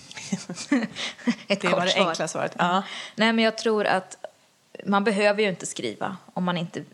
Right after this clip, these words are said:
Speaker 2: måste <laughs> eller vill. Vill man skriva, känner man ett inre tvång att göra det, då kommer man att göra det. Sen så, klart att man måste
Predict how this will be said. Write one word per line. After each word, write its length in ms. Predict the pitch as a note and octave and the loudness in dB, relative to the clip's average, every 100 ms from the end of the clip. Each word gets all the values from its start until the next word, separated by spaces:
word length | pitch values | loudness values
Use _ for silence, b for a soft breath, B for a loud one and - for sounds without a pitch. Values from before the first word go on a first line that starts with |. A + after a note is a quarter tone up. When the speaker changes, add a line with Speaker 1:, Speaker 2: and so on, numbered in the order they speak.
| - _ _ _ - | -20 _ _ _ -6
Speaker 2:
måste 460 | F3+ - - - - | -4 -4 -4 -4 -6
<laughs> 100 | - | -8
eller 300 | - - F3 - | -10 -6 -6 -8
vill. 480 | G#3 F#3+ F3+ F#3+ G3+ B B B B B B - | -12 -12 -10 -12 -14 B B B B B B -4
Vill 380 | F3+ B3+ C4+ | 0 2 2
man 380 | C4 A3+ G#3 G3+ - | 4 4 2 -2 -4
skriva, 680 | - F#3+ F3+ F3 E3+ D#3+ - | -4 -4 -4 -2 0 0 -2
känner 320 | - F#3 F#3 | -2 2 2
man 200 | F#3 F3 | 0 -2
ett 200 | F3 - | -4 -6
inre 320 | - F3 F3 F3 | -6 -4 -2 -4
tvång 380 | - F#3+ F#3 F3 | -2 0 0 0
att 60 | |
göra 260 | F3 F3 F3 | 0 0 0
det, 60 | D#3+ | 0
då 120 | F3 | 0
kommer 280 | F3+ G3 G3+ | 0 0 0
man 200 | F3 F3 | 0 0
att 60 | |
göra 220 | F3 E3+ C3 | 0 0 -2
det. 160 | C#3 F3+ _ _ _ _ _ _ - - | -4 -8 _ _ _ _ _ _ -20 -10
Sen 300 | - F3+ F3+ | -2 0 2
så, 320 | - G3 F3 B B B B _ _ - | 2 2 2 B B B B _ _ -4
klart 300 | F#3 E3+ E3+ | 0 0 0
att 120 | E3+ | -2
man 340 | E3+ E3 D#3 - _ _ _ _ _ - - - - | -2 -2 -6 -12 _ _ _ _ _ -20 -20 -16 0
måste 540 | F#3 F3+ - - | 0 0 -2 -2